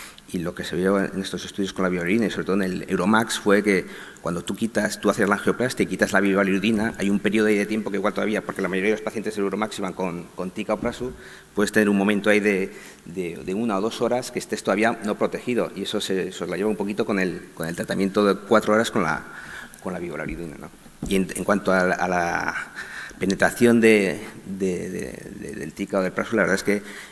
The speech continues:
es un poco aburrido porque los estudios estos son del dos mil siete y dos mil nueve, que todavía estemos dando la matraca con el, con el tica y el, y el prasu. Sí que es cierto que en la práctica diaria habitual, pues,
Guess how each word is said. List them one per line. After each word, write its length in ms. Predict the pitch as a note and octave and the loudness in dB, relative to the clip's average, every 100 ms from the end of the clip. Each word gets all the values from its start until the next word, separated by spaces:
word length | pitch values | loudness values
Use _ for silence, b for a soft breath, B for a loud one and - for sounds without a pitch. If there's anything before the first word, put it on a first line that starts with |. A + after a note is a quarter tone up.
| - | -10
es 120 | - | -6
un 80 | F#2+ | -4
poco 200 | F2+ F#2 | 0 2
aburrido 400 | F#2+ G2 G2 G#2 | 2 2 2 0
porque 160 | G#2 | -2
los 120 | E2+ | -4
estudios 320 | F2+ - F#2+ F#2 | -2 0 0 0
estos 380 | - F2 - - - | -2 -4 -6 -12 -10
son 180 | - F#2 | -4 0
del 120 | F#2 | 0
dos 140 | E2+ | 0
mil 140 | G2 F#2+ | 0 0
siete 280 | - G2+ E2+ | 2 2 2
y 20 | |
dos 140 | F2+ | 0
mil 140 | G2 G2+ | 2 2
nueve, 320 | G#2 G2+ G#2+ | 2 0 0
que 100 | G2 | -2
todavía 220 | F#2 F#2 | -2 -2
estemos 440 | - G2 F#2 - - B B B B | -2 -2 -2 -6 -14 B B B B
dando 280 | - G2 F#2+ | -6 -2 0
la 100 | F#2+ | 0
matraca 340 | F#2 F#2+ F#2+ | 0 0 -2
con 160 | F#2+ G2+ | 0 0
el, 200 | F2+ E2 | 0 -4
con 120 | - | -4
el 140 | F2 E2 | -6 -6
tica 420 | G2 G#2 F#2 F2 | -8 -4 -2 -2
y 80 | E2+ | -4
el, 200 | D#2+ D2 B B | -6 -10 B B
y 80 | E2+ | -2
el 80 | |
prasu. 220 | E2 A2+ G#2 | 0 0 2
Sí 80 | |
que 80 | A2 | 4
es 60 | G#2+ | 6
cierto 240 | A2 A#2 | 4 4
que 160 | G#2 G2+ | 4 2
en 200 | F#2+ G2 | 2 2
la 140 | F#2 | 4
práctica 580 | A2 - A#2 A2 G#2+ F#2+ - | 2 2 4 6 6 2 -2
diaria 320 | F#2+ G2+ G#2+ G#2 | 2 6 8 6
habitual, 360 | G#2 G#2 G#2+ | 6 6 4
pues, 240 | G#2+ - | 4 0